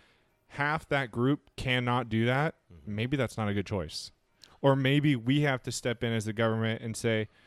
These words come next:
Speaker 1: "Okay, these are our choi-, these are the things that we've made. We see that X, Y, and Z, you have the capital. You can do it. And yes,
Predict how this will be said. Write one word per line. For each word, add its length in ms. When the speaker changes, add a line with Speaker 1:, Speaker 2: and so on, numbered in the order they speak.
Speaker 1:
"Okay, 220
these 200
are 80
our 160
choi-, 340
these 220
are 100
the 160
things 180
that 100
we've 180
made. 400
We 140
see 240
that 200
X, 220
Y, 160
and 100
Z, 100
you 240
have 220
the 100
capital. 600
You 160
can 160
do 220
it. 180
And 260
yes, 360